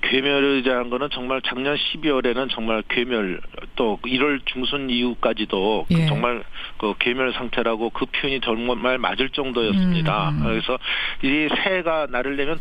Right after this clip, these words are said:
Speaker 1: 양쪽의 날개가 필요하듯이
Speaker 2: 예.
Speaker 1: 우리 대한민국 호가, 어, 정상적으로 가려면, 어, 소위 오른쪽 날개도 잘 가야 되는데,
Speaker 2: 예.
Speaker 1: 오른쪽 날개가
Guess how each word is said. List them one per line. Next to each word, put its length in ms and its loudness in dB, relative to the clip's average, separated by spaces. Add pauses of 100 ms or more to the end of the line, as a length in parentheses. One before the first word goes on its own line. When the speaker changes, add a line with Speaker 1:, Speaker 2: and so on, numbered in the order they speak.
(220)
Speaker 1:
양쪽의 400 -2
날개가 320 2
필요하듯이 840 0
Speaker 2:
예. 340 4
Speaker 1:
우리 140 2
대한민국 560 0 (160)
호가, 360 2 (300)
어, 220 0
정상적으로 600 0
가려면, 640 0 (300)
어, 460 0 (100)
소위 120 2
오른쪽 560 0
날개도 640 0
잘 200 -2
가야 280 0
되는데, 520 -2 (120)
Speaker 2:
예. 180 4
Speaker 1:
오른쪽 340 0
날개가 300 2